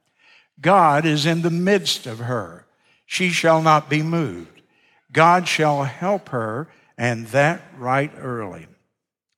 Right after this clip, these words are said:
The heathen raged, the kingdoms were moved. He uttered his voice, and the earth melted.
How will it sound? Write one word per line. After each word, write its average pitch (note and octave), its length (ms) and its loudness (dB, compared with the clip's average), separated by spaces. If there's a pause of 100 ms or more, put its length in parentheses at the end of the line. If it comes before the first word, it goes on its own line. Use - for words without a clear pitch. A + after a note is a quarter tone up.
The D#3 200 2
heathen F3 540 -2
raged, C#3+ 640 -4 (260)
the C#3 100 -8
kingdoms F3+ 540 -2
were D#3 180 -6
moved. D3+ 520 -6 (480)
He C3+ 160 0
uttered E3+ 320 4
his D3+ 220 0
voice, D#3 720 -2 (280)
and B2 160 -6
the B2 160 -6
earth F3+ 440 -2
melted. D3 580 -4